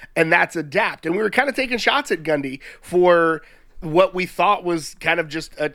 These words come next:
a crap season, but Mike Gundy has seemingly pivoted. He has realized that I don't have the horses to run with O U. I don't have the horses to run with Texas.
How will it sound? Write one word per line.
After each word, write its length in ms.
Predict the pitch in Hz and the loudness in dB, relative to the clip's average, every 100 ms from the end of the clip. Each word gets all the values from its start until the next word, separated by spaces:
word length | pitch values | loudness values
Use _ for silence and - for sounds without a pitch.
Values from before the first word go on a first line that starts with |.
| - | -10
a 20 | |
crap 380 | - 175 165 - | -2 0 0 -2
season, 440 | - 254 175 151 - - - | -6 -4 0 -2 -4 -16 -4
but 200 | 156 180 | -2 2
Mike 220 | 214 247 | 2 2
Gundy 340 | 196 247 214 151 | 0 0 0 0
has 180 | 190 | 0
seemingly 500 | - 220 220 208 185 175 | 0 -2 -2 0 -2 0
pivoted. 360 | 208 147 - - - - - - _ | -2 -2 -8 -20 -20 -20 -20 -20 _
He 180 | - 196 | -4 2
has 220 | 190 170 | 2 2
realized 600 | 160 262 254 151 151 139 | 0 2 2 2 -2 -2
that 300 | 156 151 - _ _ _ - | 2 2 0 _ _ _ 0
I 160 | 220 | 2
don't 260 | 196 - 180 | 2 0 0
have 280 | 226 269 220 | -2 0 -2
the 80 | |
horses 460 | - 160 139 147 - | -2 -4 -4 -10 -8
to 100 | 156 | -2
run 220 | 147 139 | 2 2
with 160 | 131 135 | 0 -4
O 140 | 143 135 | -2 -2
U. 220 | 110 113 | -2 0
I 100 | 170 | 2
don't 140 | 226 196 | 2 0
have 220 | 277 208 | -2 -2
the 60 | 190 | -6
horses 460 | 117 117 - - - - - | -8 -12 -16 -20 -20 -20 -6
to 100 | 156 | 0
run 240 | 147 139 | 2 2
with 140 | 123 - | -2 -4
Texas. 520 | 143 110 - 78 | -4 -4 -10 -18